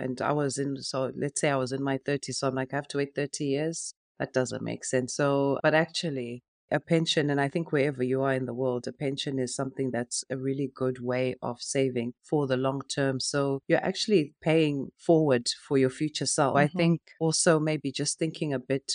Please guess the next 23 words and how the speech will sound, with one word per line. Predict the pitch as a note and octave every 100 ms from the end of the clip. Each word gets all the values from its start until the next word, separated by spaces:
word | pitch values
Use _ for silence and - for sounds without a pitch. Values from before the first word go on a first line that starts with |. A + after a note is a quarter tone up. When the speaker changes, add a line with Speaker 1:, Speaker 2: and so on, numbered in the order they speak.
| - -
Speaker 1:
further | D#3 C#3 B2+ -
ahead | C3 A2+ C3+ C3 C3 -
about | C3 B2 C3
what | C3+ C#3 -
you | D3+
want | D3 C#3+ C#3
as | C#3 B2+
an | B2 B2
individual. | C3+ C3 B2+ C3+ C3+ C3
What | E3
is | G3 C3+
your | D3+
retirement | D3 B2 D3 C#3+ C3
going | - B2+ C3+
to | C3+
look | C3+ -
like | A#2+ A#2+ _
after | C#3+ C#3 D#3
all | - D#3 D3+
this | C3+ C3+ -
hard | B2+ C3
work | B2 C3 -
you've | C3+